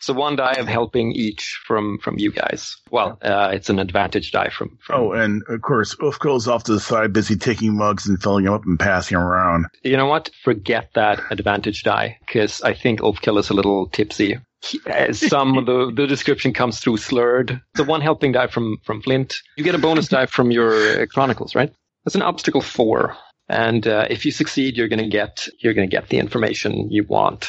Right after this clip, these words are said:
Speaker 1: Like, you're gonna get good information. And any extra successes, I'm gonna count toward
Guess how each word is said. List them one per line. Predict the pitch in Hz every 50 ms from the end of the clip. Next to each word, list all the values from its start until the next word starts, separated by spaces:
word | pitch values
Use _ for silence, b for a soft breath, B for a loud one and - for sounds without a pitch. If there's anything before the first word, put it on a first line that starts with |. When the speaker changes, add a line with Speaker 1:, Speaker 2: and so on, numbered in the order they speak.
| - -
Speaker 1:
Like, | - - - -
you're | -
gonna | - - -
get | - - -
good | - - -
information. | - - - - - - - - - - - - _ -
And | 127 120 120 131
any | 139 135 139 139 139 143 -
extra | 120 107 - - - - 131
successes, | - - 117 - - 123 101 - - 139 123 - -
I'm | - 117 113 110
gonna | 110 107
count | 104 - - 117 113 107 104
toward | - 123 117 117 113 107 104 104 98 - 73